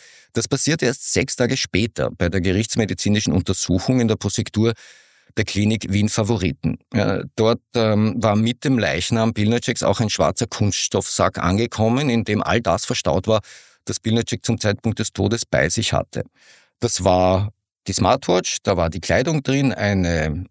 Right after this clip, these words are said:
angebrochene Packung Taschentücher und auch ein Einwegfeuerzeug der Marke Bic. Ob der Ehering da am Finger war oder im Kunststoffsack, das lese ich jetzt aus der amtlichen Dokumentation nicht heraus,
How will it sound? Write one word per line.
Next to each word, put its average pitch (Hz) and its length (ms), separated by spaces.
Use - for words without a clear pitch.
angebrochene 117 560
Packung - 360
Taschentücher 131 680
und 117 220
auch - 160
ein 98 180
Einwegfeuerzeug 92 1400
der 101 120
Marke 69 320
Bic. - 460
Ob 107 220
der - 240
Ehering 131 480
da 104 180
am 104 120
Finger 135 360
war 120 180
oder 107 140
im 101 220
Kunststoffsack, 120 880
das 113 160
lese 107 240
ich 104 60
jetzt - 260
aus - 140
der - 140
amtlichen 104 360
Dokumentation 101 680
nicht 101 220
heraus, 90 360